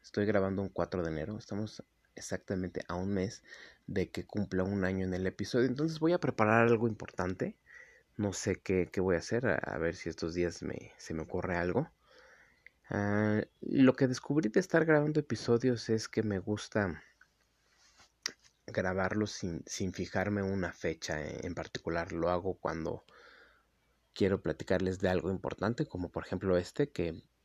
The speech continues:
me tardé bastante tiempo en, no en hacerlo, pero sí en diseñarlo. Y lo que quiero es que el, el siguiente, o perdón dicho, para cuando cumpla un mes vamos a hacer algo,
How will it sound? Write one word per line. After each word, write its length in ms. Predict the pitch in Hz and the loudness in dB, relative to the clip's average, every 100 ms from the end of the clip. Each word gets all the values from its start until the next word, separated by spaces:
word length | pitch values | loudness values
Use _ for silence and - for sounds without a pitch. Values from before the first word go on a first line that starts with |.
| _ | _
me 160 | 98 87 | -10 -6
tardé 400 | 90 87 90 92 | -2 -2 4 4
bastante 500 | 90 - 101 98 - | 4 0 -2 -2 -4
tiempo 540 | 101 92 - 90 76 - | -2 -2 0 0 0 -2
en, 400 | 78 78 78 - - - _ - - - - | -6 -6 -6 -12 -20 -20 _ -20 -20 -20 -2
no 100 | 233 | 2
en 100 | 233 | 4
hacerlo, 440 | 160 107 85 - - _ _ _ - - - _ _ | 4 2 0 -4 -14 _ _ _ -20 -20 -20 _ _
pero 200 | - 95 | -2 0
sí 240 | 90 - 107 | 0 2 4
en 140 | 107 | 4
diseñarlo. 800 | 95 - 95 98 101 101 113 151 - _ _ _ _ - - _ _ | 2 -4 -2 2 2 2 0 0 -8 _ _ _ _ -20 -20 _ _
Y 600 | 107 95 90 90 90 90 | -6 -4 -2 -2 -2 0
lo 160 | 90 - | 0 -2
que 160 | - | -8
quiero 340 | - 101 98 92 | 0 2 4 4
es 220 | 92 - | 2 -2
que 260 | - 101 80 - - _ _ _ _ - - | -2 0 0 -8 -20 _ _ _ _ -10 -4
el, 280 | 98 98 95 | -2 -2 -2
el 100 | 92 | -4
siguiente, 720 | 98 101 - 107 98 85 90 - - - - | -2 -2 2 4 4 2 -6 -18 -20 -10 0
o 240 | 95 85 | 0 2
perdón 300 | 98 101 104 | 0 0 0
dicho, 220 | 98 - | -2 -6
para 520 | - 80 78 80 - - - - | -6 -6 -4 -8 -12 -16 -18 -6
cuando 280 | 87 90 | -4 -4
cumpla 260 | - 107 107 | -2 0 2
un 80 | 98 | 2
mes 160 | 104 | 2
vamos 200 | 98 95 | 2 -2
a 40 | 92 | -2
hacer 220 | 107 101 | 0 2
algo, 300 | 98 92 | 0 -2